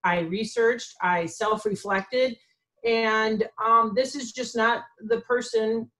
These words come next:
a, a leader that I, I can support. And it, it's, it's certainly not an individual that I think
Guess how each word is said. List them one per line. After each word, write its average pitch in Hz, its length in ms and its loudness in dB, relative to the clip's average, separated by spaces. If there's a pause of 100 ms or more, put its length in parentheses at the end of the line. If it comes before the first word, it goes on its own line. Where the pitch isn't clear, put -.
(120)
a, 226 200 2
a 233 60 4
leader 240 360 4
that 196 260 0
I, 190 240 2
I 196 120 0
can 190 200 -4
support. 156 460 -8 (360)
And 220 140 2
it, - 180 -2
it's, 214 320 -4
it's - 260 -2
certainly 220 320 2
not 208 220 0
an 196 80 0
individual 185 560 0
that 180 160 0
I 185 160 0
think 180 380 -6